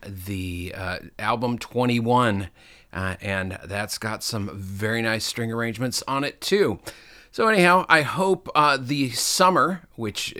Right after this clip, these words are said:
just began, is, uh, being good to you. Um, I hope you are successfully escaping the coronavirus.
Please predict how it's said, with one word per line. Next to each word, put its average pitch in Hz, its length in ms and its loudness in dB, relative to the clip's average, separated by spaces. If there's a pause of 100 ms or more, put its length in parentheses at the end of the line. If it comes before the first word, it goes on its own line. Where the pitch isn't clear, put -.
just 107 260 -4
began, 104 640 -4
is, 98 540 -6
uh, 98 220 -4
being 98 680 -6
good 104 260 -8
to 131 120 -4
you. 165 260 2 (440)
Um, 131 460 4
I 107 160 0
hope 113 240 -4
you 110 280 -4
are 107 260 0
successfully 127 920 -4 (100)
escaping 131 800 -2
the 98 200 -8
coronavirus. 127 920 -2